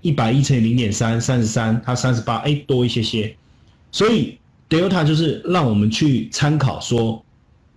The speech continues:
我们自己在规划的时候，我会知道说，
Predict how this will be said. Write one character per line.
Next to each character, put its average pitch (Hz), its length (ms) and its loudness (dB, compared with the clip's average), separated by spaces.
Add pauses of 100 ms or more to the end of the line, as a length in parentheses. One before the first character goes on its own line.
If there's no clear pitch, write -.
(480)
我 113 120 0
们 127 80 4
自 202 120 0
己 - 80 0
在 156 120 2
规 139 220 2
划 139 220 0
的 101 80 -2
时 - 120 -4
候， 95 220 -4 (320)
我 110 140 0
会 151 120 4
知 143 160 0
道 135 200 2
说， 120 180 0